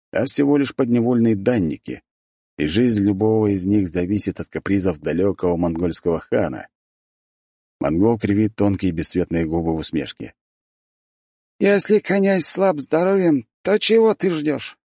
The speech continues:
Утерев рот рукавом халата, он громко заржал.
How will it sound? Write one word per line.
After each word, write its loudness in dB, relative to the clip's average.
Утерев 0
рот -2
рукавом -2
халата, -2
он 2
громко 0
заржал. -4